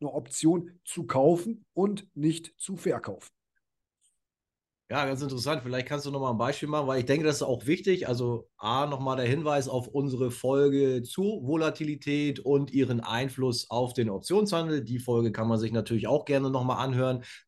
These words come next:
Speaker 2: wenn man sie verpasst hat. Ähm, ja, aber ganz wichtig, ähm,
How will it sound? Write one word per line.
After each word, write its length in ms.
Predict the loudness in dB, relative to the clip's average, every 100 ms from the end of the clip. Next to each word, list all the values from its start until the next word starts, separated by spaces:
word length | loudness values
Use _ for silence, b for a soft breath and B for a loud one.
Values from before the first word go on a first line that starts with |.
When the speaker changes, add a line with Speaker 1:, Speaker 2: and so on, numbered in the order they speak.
| -2
Speaker 2:
wenn 160 | 0
man 160 | 2 0
sie 160 | 0
verpasst 580 | 0 -2 -4 -2 -4 -4
hat. 240 | -4 -4 -8 B B B
Ähm, 480 | -2 0 0 -2 -4 -10 b
ja, 240 | 0 0
aber 180 | 0 0
ganz 200 | 0 0
wichtig, 400 | -2 -2 -4 0
ähm, 360 | 0 0 0